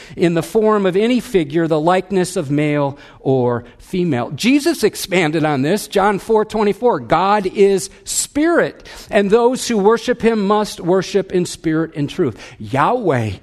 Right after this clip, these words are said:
is invisible, and he cannot be contained, which is in stark contrast to the pantheon of gods worshipped by the pagan countries around the Israelites. In order to capture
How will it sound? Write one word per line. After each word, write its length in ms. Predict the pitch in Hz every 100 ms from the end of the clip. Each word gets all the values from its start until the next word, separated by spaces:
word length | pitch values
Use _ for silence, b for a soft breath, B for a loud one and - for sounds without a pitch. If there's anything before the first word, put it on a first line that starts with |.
| b b -
is 240 | 131 113
invisible, 920 | - 117 104 151 220 214 139 131 123 135
and 100 | 131
he 80 |
cannot 560 | 123 - 131 160 208 -
be 160 | 196 185
contained, 960 | - - 127 - 147 185 185 120 101 - - _ _ B B
which 180 | - 220
is 140 | 240 240
in 100 | 190
stark 400 | - 269 262 -
contrast 760 | 233 240 269 - 175 185 -
to 80 | 208
the 100 | 185
pantheon 800 | 185 - 247 294 - 285 247 196
of 160 | 165 135
gods 460 | 160 156 165 151 B B
worshipped 600 | 185 226 262 - 254 240
by 160 | 202 196
the 80 | 190
pagan 600 | - 220 220 196 220 190 B B
countries 520 | - 202 175 196 175 160
around 380 | 165 151 165
the 160 | 151 143
Israelites. 560 | 139 135 120 117 113 170
In 100 | 160
order 220 | 190 214
to 100 | 254
capture 680 | - - 214 - 202 160